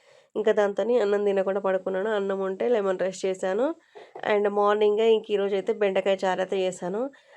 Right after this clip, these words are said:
ఆహ్, దసరా రోజు అంటే అందరూ ప్రతి <laughs> ప్రతిరోజు కాదు కానీ దసరా రోజు ఖచ్చితంగా నాన్ వెజ్ తింటారు కదా.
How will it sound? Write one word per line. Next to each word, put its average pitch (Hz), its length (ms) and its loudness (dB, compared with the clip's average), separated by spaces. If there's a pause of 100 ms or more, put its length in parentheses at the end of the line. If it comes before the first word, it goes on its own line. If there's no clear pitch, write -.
(140)
ఆహ్, 208 520 0 (260)
దసరా 208 300 0
రోజు 247 180 4
అంటే 233 200 -2
అందరూ 202 340 -2
ప్రతి 208 320 -4
<laughs> 214 420 2
ప్రతిరోజు 196 480 -2
కాదు 196 240 -4
కానీ 202 220 -2 (140)
దసరా 196 320 -2
రోజు 196 220 -4
ఖచ్చితంగా 190 460 -2
నాన్ 190 240 2
వెజ్ 185 180 0
తింటారు 180 320 -6
కదా. 180 220 -4